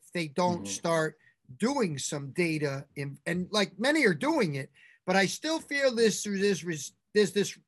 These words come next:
Speaker 1: reluctance to fine tune their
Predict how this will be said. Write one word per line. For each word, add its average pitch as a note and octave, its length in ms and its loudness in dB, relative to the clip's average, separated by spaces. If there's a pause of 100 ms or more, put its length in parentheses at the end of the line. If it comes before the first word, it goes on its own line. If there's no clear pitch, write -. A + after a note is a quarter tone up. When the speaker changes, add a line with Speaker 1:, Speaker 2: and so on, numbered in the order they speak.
(180)
Speaker 1:
reluctance E3+ 840 0 (340)
to G3+ 100 -2
fine A3 560 2
tune A3 640 2 (560)
their F#3 480 2